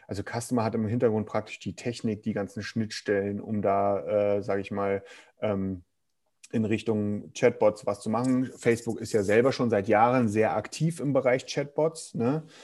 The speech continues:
Haben ja da auch mal eine Welle losgetreten, die dann so ein bisschen abgeebbt ist. Ähm, aber ja, das bekommt jetzt wohl noch mal ein bisschen neuen frischen Wind durch Customer, die da, sag ich mal, ein sehr sch-, spezifisches Thema angehen. Und gerade das in Kombination mit den, in Anführungsstrichen, neuen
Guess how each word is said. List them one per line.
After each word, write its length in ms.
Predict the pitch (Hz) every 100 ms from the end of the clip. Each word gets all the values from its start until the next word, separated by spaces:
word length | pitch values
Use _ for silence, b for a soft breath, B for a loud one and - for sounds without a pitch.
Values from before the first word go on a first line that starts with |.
| B B B
Haben 180 | 113 113
ja 80 | 107
da 100 | 113
auch 100 | 110
mal 100 | 117
eine 180 | 110
Welle 180 | 107 123
losgetreten, 640 | 127 127 - 131 131 120 110
die 80 |
dann 160 | 110 107
so 120 | 101
ein 40 | 104
bisschen 220 | - -
abgeebbt 540 | 123 - 139 - -
ist. 360 | 123 156 - - B B B B _
Ähm, 540 | 127 117 113 110 110 117 -
aber 440 | 113 110 104 -
ja, 160 | 110 107
das 160 | 104
bekommt 320 | 113 - 120 120
jetzt 200 | 107 110
wohl 160 | 113
noch 120 | 113
mal 120 | 107 110
ein 100 | 104
bisschen 380 | 107 113 107
neuen 300 | 104 107 104
frischen 420 | 101 - 104 110 104
Wind 220 | 143 147
durch 160 | 107
Customer, 420 | - 131 - 143 131
die 140 | 117
da, 120 | 113
sag 160 | 110 110
ich 80 | 113
mal, 160 | 110
ein 140 | 107 101
sehr 480 | 117 113 113 101 85
sch-, 260 | - - 127
spezifisches 840 | - 120 - 156 160 160 175 160
Thema 380 | - 170 170 165
angehen. 440 | 151 170 170 185
Und 240 | - 127 113
gerade 380 | 120 147 160 143
das 320 | 156 - -
in 180 | 185 208
Kombination 680 | 190 185 170 156 - 147 117
mit 160 | 104
den, 280 | 113 110 110
in 240 | 123 117 -
Anführungsstrichen, 1040 | 143 165 - 147 143 - 135 - 123 113
neuen 500 | 110 117 123 131 139